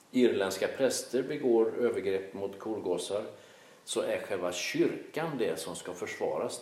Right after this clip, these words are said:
till hundra procent och med alla till buds stående medel. Och man ska helst göra det internt.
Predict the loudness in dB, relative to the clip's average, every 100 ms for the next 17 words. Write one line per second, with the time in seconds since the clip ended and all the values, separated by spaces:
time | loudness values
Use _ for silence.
0 | -8 -6 -8 -10 -8 -4 -2 -4 -4 -6
1 | -8 -10 -8 -6 -6 -6 -6 -6 -6 -8
2 | -8 -8 -8 -6 -4 0 -2 -2 -8 -16
3 | -20 -20 _ _ _ -4 -2 -2 -6 -8
4 | -6 -4 -2 0 0 -2 -4 -2 0 -2
5 | -6 -14